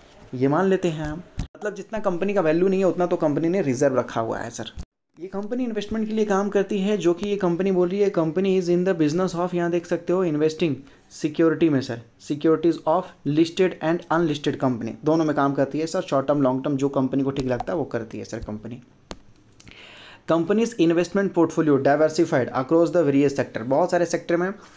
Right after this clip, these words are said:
कंपनी ने अपने पोर्टफोलियो को डाइवर्सिफाई कर रखा है। जैसे देखेंगे तो बताया जा रहा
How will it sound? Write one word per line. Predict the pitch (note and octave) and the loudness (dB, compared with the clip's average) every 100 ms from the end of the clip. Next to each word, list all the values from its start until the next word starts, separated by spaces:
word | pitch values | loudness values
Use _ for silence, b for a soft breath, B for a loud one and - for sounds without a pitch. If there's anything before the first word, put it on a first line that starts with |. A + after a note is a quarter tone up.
| B B - | B B -2
कंपनी | D#3 E3 F3 | -2 0 -2
ने | E3 | -2
अपने | F3 | -4
पोर्टफोलियो | D#3+ D#3 E3 E3 | -2 -2 0 2
को | E3 | 2
डाइवर्सिफाई | C#3+ C#3 C#3 E3+ D#3+ | 4 2 2 -2 0
कर | D#3+ E3 | 2 0
रखा | D#3 E3+ | 2 0
है। | E3 | 0
जैसे | D#3 D3+ | 0 -2
देखेंगे | D#3 D#3 E3 | -2 -2 -2
तो | D#3 | 0
बताया | D3+ D3+ D#3 | 2 2 4
जा | D3+ | 4
रहा | D#3+ | 2